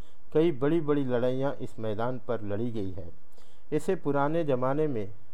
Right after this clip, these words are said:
समंत पंचक तीर्थ के नाम से भी पुकारा जाता था। महाभारत में कुरुक्षेत्र के विस्तार के संबंध में वर्णन आता है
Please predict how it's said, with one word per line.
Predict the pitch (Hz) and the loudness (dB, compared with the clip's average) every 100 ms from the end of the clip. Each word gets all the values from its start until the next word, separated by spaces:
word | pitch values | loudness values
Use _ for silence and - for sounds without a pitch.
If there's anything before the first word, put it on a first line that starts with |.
| - - | -4 -2
समंत | 147 147 175 175 | 0 0 0 0
पंचक | 160 - 143 156 156 160 | -2 -2 0 0 0 0
तीर्थ | - 147 143 - | 0 -2 -2 -2
के | - 120 | -2 0
नाम | 110 123 139 | 0 0 0
से | - | -2
भी | 110 120 | -2 -2
पुकारा | - - 104 107 | -2 0 2 2
जाता | 98 92 95 95 | 0 0 0 -2
था। | - 85 - - - - - - - 135 | -2 -2 -2 -2 -2 -2 -2 -2 -2 0
महाभारत | 147 180 151 160 170 170 | 0 2 4 4 4 2
में | 170 | 0
कुरुक्षेत्र | 156 147 151 - 147 139 139 | 0 0 0 0 0 0 -2
के | 139 127 | 0 0
विस्तार | 117 - 135 139 | 0 0 0 2
के | 147 117 | 0 -2
संबंध | - 117 131 143 | -2 -2 -2 0
में | 123 | 0
वर्णन | 104 101 117 139 - | 0 0 0 0 0
आता | 117 - 98 | 0 0 0
है | 98 82 | -2 -2